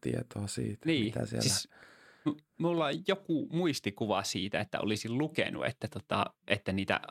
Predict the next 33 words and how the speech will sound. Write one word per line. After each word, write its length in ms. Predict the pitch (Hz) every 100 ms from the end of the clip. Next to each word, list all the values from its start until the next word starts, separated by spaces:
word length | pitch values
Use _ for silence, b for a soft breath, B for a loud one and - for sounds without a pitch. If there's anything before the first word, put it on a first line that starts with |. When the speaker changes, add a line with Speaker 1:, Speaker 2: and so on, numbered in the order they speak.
| -
Speaker 2:
epäiltiin 640 | - 117 101 85 101 -
jotakin, 440 | 82 98 - - 92
niitä 200 | 98 -
tekemisiä. 640 | - - - - - - - - _ _ _ _ - 180 - -
Et, 200 | 104 -
et, 260 | - - B B B B B B B B
tai 140 | 123 113
tutkittiin, 540 | 135 - 117 - 104
mutta 220 | 104 127
Speaker 1:
En 140 | 127 127
Speaker 2:
ei, 160 | 120
ei 120 | 123
Speaker 1:
tiedä. 160 | 107 95
Speaker 2:
siinä 220 | 139 131
varmaan 380 | 120 120 113 110
mitään 260 | 104 92 98
hämärää 540 | 98 92 92 107 113 -
ole. 80 | 127 - -
Speaker 1:
Ei 140 | 110
ole 80 | 110
ainakaan 380 | 127 147 147 -
otsikoissa 800 | 98 95 - 98 101 101 - 85
ollut 440 | 76 95 98 92
nyt 280 | 92 98 -
mitään 440 | - 85 - 92 95
suuria 420 | 95 92 95 95
julkisnimiä, 1700 | 92 92 92 - 98 - - - - - - - 98 101 95 92 87 90 B B B -
mitä 300 | 95 98 98
Speaker 2:
Mm. 60 |
Speaker 1:
nyt 160 | 107 101
ehkä 340 | 95 - 98
toi, 340 | 92 95 98 92
toi 460 | 95 95 95 92